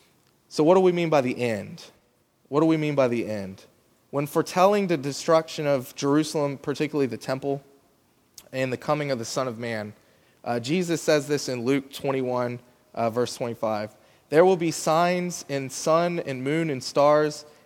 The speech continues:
and on the earth distress of nations and perplexity because of the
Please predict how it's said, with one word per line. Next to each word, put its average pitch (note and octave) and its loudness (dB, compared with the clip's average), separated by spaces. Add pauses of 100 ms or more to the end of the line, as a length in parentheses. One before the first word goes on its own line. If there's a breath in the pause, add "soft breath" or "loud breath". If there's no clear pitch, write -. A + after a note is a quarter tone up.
and C#3 -4
on F3 4
the E3 0
earth D#3+ 2
distress D3+ -2
of B2 -10
nations B2+ -6
and A2+ -10
perplexity A2 -4 (360 soft breath)
because E3+ 2
of D3 2
the B2 2